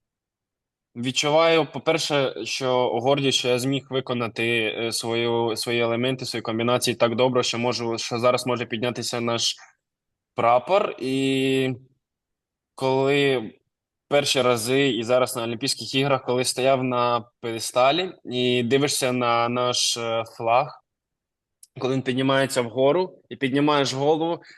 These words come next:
в мене іноді, е, інколи в голові так, г-, головне не впасти назад, бо ти стоїш,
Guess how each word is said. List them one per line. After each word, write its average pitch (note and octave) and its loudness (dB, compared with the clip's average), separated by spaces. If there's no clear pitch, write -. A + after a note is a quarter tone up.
в C3 -10
мене C3+ 2
іноді, C3 2
е, B2 -2
інколи A#2+ -2
в A#2+ -8
голові B2+ 2
так, C3+ 0
г-, C3 -4
головне C#3 2
не D#3 4
впасти C#3 0
назад, B2 0
бо A#2 -6
ти C3+ -8
стоїш, B2+ 0